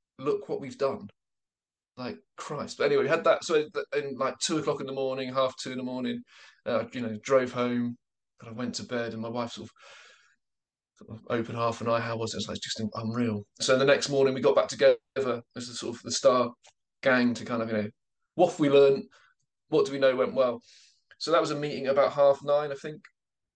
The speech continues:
And it was kind of finished at about <laughs> quarter to eleven. And, and Dan Waller said, "Right, um, what are you doing at eleven o'clock?" I was like, "I don't know, not much, if I'm honest. You know, I'm pretty," he's like, "Oh, good.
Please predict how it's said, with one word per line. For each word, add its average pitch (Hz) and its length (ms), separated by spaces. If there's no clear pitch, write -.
And 123 140
it 117 40
was 117 120
kind 120 120
of 120 80
finished 135 460
at - 60
about 123 300
<laughs> - 80
quarter 139 220
to 147 180
eleven. 139 420
And, 127 160
and 139 120
Dan 147 240
Waller 147 140
said, 139 260
"Right, 147 320
um, 147 280
what 208 200
are - 20
you 277 100
doing 214 320
at 127 60
eleven 135 300
o'clock?" 131 320
I 143 40
was 143 140
like, 127 160
"I 127 40
don't 120 100
know, - 80
not - 340
much, 139 240
if 101 60
I'm 98 120
honest. 104 280
You 110 60
know, 101 80
I'm 120 120
pretty," - 260
he's 123 140
like, 139 120
"Oh, 143 140
good. - 200